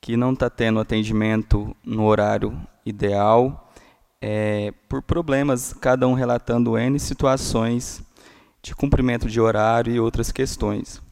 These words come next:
É, essa informação chegou até mim, como representante da população, eu, vereador, fui investigar,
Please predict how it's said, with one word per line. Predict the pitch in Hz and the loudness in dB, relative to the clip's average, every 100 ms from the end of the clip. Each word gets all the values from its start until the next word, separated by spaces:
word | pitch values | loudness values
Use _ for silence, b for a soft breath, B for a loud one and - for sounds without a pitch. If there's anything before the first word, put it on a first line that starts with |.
| _ b b b _ | _ b b b _
É, | - 110 110 107 107 107 - | -8 -4 -2 -2 -2 -4 -8
essa | - - 117 - | -10 -2 0 0
informação | 127 127 113 110 110 107 | 0 0 0 0 -2 -4
chegou | 110 110 | -2 0
até | 107 - 107 | 0 0 0
mim, | 104 117 147 160 - _ _ _ _ _ - | 2 2 0 -4 -14 _ _ _ _ _ -2
como | 113 113 | 2 4
representante | 113 117 117 110 110 - 117 117 | 4 4 2 2 -2 0 -2 -2
da | 110 | -2
população, | - 107 113 107 - - 107 110 | 0 0 0 -2 -4 -4 -2 0
eu, | 107 110 | 0 0
vereador, | 110 104 104 104 107 123 135 B B B B B | 0 0 0 2 4 2 0 B B B B B
fui | - - 127 | -6 0 4
investigar, | 127 117 - 107 107 107 117 123 | 4 2 0 -4 2 2 2 -2